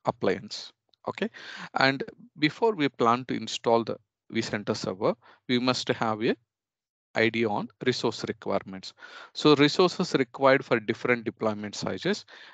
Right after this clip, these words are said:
We have a, while deploying the vCenter Server, there are a different sizes like tiny, small, medium, large, until the X large. So normally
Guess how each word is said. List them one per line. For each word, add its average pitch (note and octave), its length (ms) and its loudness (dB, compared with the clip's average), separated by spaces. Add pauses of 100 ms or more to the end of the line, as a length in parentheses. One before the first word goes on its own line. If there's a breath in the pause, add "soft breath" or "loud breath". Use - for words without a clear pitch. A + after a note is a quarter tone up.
(100)
We B2 120 4
have B2+ 260 4
a, C3+ 240 2
while A#2+ 280 2
deploying C3 500 -2
the B2+ 80 -2
vCenter A2 460 -6
Server, A2 440 -4
there A#2 240 6
are A2+ 220 4
a - 60 0 (240)
different D3 360 2
sizes A2+ 480 2
like G#2+ 240 -2 (120)
tiny, B2+ 500 2
small, A2+ 640 -2
medium, A2 640 -2
large, G2+ 480 2
until A2 380 -4
the G3 140 0 (120)
X - 260 -2
large. F2+ 360 -8 (460 loud breath)
So - 140 2
normally D#3+ 460 4